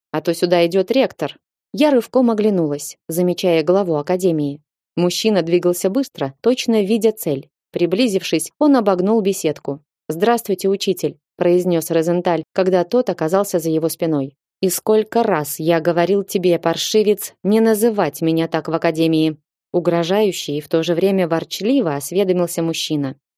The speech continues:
«Десять? Раз сто. Извините, у меня иногда проблемы с памятью. Забываю все ненужное». «Мы поработаем над твоей памятью на занятии. Улучшим»,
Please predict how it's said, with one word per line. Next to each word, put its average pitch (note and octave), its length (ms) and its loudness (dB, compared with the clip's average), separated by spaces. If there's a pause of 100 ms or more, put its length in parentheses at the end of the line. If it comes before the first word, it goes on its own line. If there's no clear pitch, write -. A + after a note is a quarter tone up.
«Десять? G#3 560 0 (320)
Раз F#3 320 0
сто. F3 560 0 (380)
Извините, G3+ 640 0 (120)
у G3+ 80 0
меня A3 280 4
иногда G3+ 340 0
проблемы F#3+ 440 0
с - 60 -10
памятью. D3+ 540 -4 (180)
Забываю G#3+ 540 2
все D#3+ 200 -2
ненужное». D#3 640 0 (420)
«Мы C4+ 180 4
поработаем B3 800 2
над E3 200 0
твоей E3+ 320 2
памятью E3+ 460 0
на E3+ 100 0
занятии. D#3+ 640 0 (260)
Улучшим», G3+ 800 0